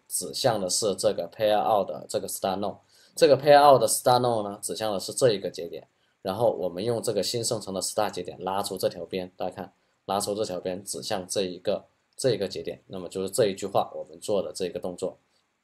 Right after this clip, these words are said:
<clears throat> 然后紧接着这个 pair out 的 end 呢，是这一个 end node 是这一个，然后 end node 的拉出一条边指向新生成的最后这个终结，呃，这个，这个最后的这个，哦，是这样，这个 pair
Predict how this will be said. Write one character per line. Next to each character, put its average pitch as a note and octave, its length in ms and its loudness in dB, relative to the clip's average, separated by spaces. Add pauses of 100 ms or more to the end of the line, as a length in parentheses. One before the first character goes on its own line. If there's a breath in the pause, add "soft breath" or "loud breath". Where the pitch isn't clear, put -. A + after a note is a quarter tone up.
(120)
<clears throat> - 1000 -10
然 G2+ 120 -2
后 D3+ 140 6
紧 G#2 220 -4
接 A#2+ 180 4
着 A2 220 4
这 A#2+ 100 0
个 A2+ 120 6
pair A#2+ 220 4
out A#2+ 160 6
的 - 100 2
end A#2+ 180 4
呢， G2 200 -4
是 G#2+ 160 -4
这 A#2 160 4
一 G2+ 120 0
个 G2 200 0
end A2+ 220 -2
node A#2+ 200 -2
是 G#2+ 180 -2
这 G#2+ 140 2
一 F#2+ 60 0
个， - 260 -2 (320 soft breath)
然 G#2 120 2
后 A2+ 100 4
end D3 180 4
node C#3+ 180 4
的 G2+ 120 0
拉 A#2 200 4
出 A#2 160 0
一 - 40 -4
条 G2 160 0
边 A2 340 -4
指 - 180 -8
向 G#2+ 220 -4
新 A#2+ 280 -4
生 A#2+ 220 -2
成 F2+ 180 -8
的 F2+ 140 -4
最 G#2+ 200 -4
后 G#2+ 140 0
这 G2+ 100 -2
个 F#2+ 140 -2
终 G2+ 200 -6
结， F#2 180 -6 (360 soft breath)
呃， E2+ 260 -6
这 A2+ 160 0
个， F2+ 240 -2 (460)
这 A2+ 160 -2
个 F#2+ 100 -2
最 A2+ 200 2
后 A2 180 2
的 F2+ 100 -2
这 G2+ 220 0
个， F2 340 -6 (140)
哦， G2+ 240 -2 (180 soft breath)
是 C3+ 160 -2
这 C#3+ 120 8
样， A2 300 4 (140)
这 D3+ 140 4
个 C3 80 6
pair C3 200 8